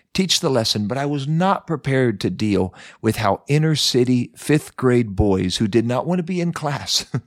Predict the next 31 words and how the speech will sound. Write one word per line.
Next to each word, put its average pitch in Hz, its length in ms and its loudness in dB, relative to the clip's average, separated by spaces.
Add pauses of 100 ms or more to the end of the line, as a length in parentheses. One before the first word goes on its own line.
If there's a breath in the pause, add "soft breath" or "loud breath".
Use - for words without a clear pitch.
(480 loud breath)
<laughs> - 640 -20
would 117 320 2
test 135 420 0
exactly 110 480 -2
how 110 100 -2
much 107 200 -4
Holy 104 200 -2
Ghost 92 300 -4
I 87 80 -2
had. 92 380 -10 (760)
One 131 240 2
of 120 60 0
the 110 60 -2
boys 95 300 -2
tried 98 220 -4
to 92 80 -6
prove 113 440 -2 (380 loud breath)
that 107 140 0
he 127 100 4
was 104 200 -2
tougher 135 360 -2
and 113 140 -2
smarter 131 380 0
than 98 160 -4
I 95 160 -2
am. 92 360 -6 (220)
And 95 500 -2 (720)
again, 104 640 0 (460)
just 107 240 -2
like 107 240 0
back 107 320 -2